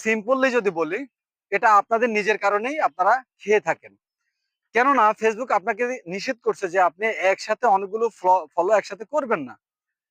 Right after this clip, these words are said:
ঠিক আছে? কিন্তু আপনি সেই কাজটা করতেছেন। আপনাদের সামনে যখন ফলো লিস্টটা আসে, আসার সাথে সাথে আপনারা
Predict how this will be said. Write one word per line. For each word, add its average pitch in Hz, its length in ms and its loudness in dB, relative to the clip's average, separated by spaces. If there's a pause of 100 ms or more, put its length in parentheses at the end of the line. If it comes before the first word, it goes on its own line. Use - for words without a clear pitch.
(220)
ঠিক 269 140 -2
আছে? 233 200 0
কিন্তু 196 460 -6
আপনি 202 160 0
সেই 247 160 -4
কাজটা 240 240 -2
করতেছেন। 185 320 -8
আপনাদের 196 340 0
সামনে 214 280 -4
যখন 214 260 0
ফলো 185 300 0
লিস্টটা 214 440 0
আসে, 247 320 0 (680)
আসার 190 300 2
সাথে 226 240 -4
সাথে 233 220 -2
আপনারা 233 200 -2